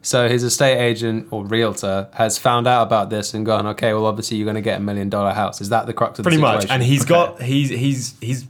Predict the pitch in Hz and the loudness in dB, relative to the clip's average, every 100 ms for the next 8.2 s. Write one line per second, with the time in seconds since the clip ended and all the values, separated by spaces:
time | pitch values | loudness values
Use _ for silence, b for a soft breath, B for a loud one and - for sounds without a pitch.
0 | - 151 156 262 202 202 196 214 247 - | -2 0 2 2 2 0 -2 -2 -2 -4
1 | 98 170 170 175 175 175 - - - 131 | -4 0 0 0 -2 -2 -4 -10 -6 0
2 | 104 - 151 185 185 107 - - - b | 0 2 2 4 2 0 -4 -10 -12 b
3 | b - 120 117 143 151 127 139 139 - | b -2 0 4 2 2 2 2 2 0
4 | 139 123 107 104 82 80 80 78 80 82 | 0 0 -2 -8 -14 -14 -14 -14 -12 -12
5 | 80 - 85 95 - 92 85 - 92 95 | -12 -12 -10 -10 -8 -8 -8 -8 -4 -4
6 | 92 92 92 98 95 101 101 101 B B | -2 -2 -2 -4 0 0 0 -2 B B
7 | - 143 156 - 139 131 120 - 107 101 | -4 0 0 0 0 0 0 -4 -8 -8
8 | - - | -12 -20